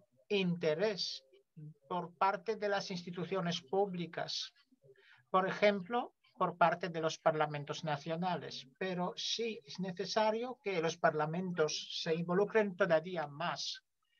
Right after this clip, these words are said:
porque es importante <clears throat> que a nivel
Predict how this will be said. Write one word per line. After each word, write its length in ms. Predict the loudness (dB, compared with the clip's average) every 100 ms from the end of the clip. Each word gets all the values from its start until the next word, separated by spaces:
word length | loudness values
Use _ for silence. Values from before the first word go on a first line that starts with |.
| _ _ _ 0
porque 400 | 2 0 -2 -4 -20 _ -6
es 340 | -2 0 0 0
importante 1040 | 0 2 2 8 10 10 8 -2 -4 -6 -12 -20 -20 _ _ -10 -10 -14 _ _ _ -2
<clears throat> 500 | 2 4 2 -2 -6
que 440 | 0 2 4 2 -2 -16 _ 6
a 140 | 8 8
nivel 540 | 4 2 0 0